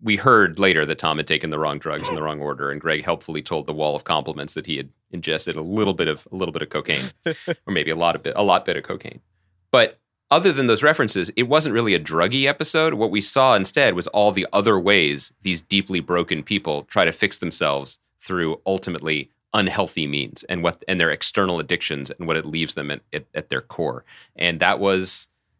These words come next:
Speaker 1: even a taste of it with Comfrey, whose name is Comfrey, by the
Speaker 2: Mm-hmm.
Speaker 1: way. <laughs> Interesting choice. Um, but okay, so that's her name.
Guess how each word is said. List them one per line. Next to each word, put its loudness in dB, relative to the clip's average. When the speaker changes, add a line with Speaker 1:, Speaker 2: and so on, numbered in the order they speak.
Speaker 1:
even 2
a 4
taste 2
of 0
it 0
with -2
Comfrey, 0
whose 2
name 4
is 2
Comfrey, 2
by 4
the 6
Speaker 2:
Mm-hmm. 2
Speaker 1:
way. -4
<laughs> -12
Interesting 0
choice. 2
Um, 2
but 6
okay, 4
so 0
that's 4
her 2
name. 4